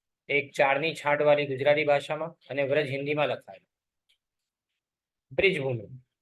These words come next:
મથુરા કી, એમનું સમગ્ર કાવ્ય સર્જન સાત ભાગમાં પ્રકાશિત થયું છે. ઉપરાંત ચંદ્રબાવની,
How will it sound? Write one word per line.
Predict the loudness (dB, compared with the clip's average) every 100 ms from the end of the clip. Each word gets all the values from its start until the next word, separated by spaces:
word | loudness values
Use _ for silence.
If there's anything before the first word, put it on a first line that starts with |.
| -4
મથુરા | -2 4 4 4
કી, | -2 -16 _ _ _ _ _ _ _ _ _ _
એમનું | -6 -2 -2
સમગ્ર | 0 0 2 2 2
કાવ્ય | 2 2 2
સર્જન | -2 -4 -4 -6 -8 _ -8
સાત | 0 0 2
ભાગમાં | 0 4 2
પ્રકાશિત | 2 2 0 -2 -8
થયું | -10 -14
છે. | -16 _ _ _ _ _ _ _ _ _ -14
ઉપરાંત | -2 2 2 0
ચંદ્રબાવની, | -2 2 6 8 6 4 -2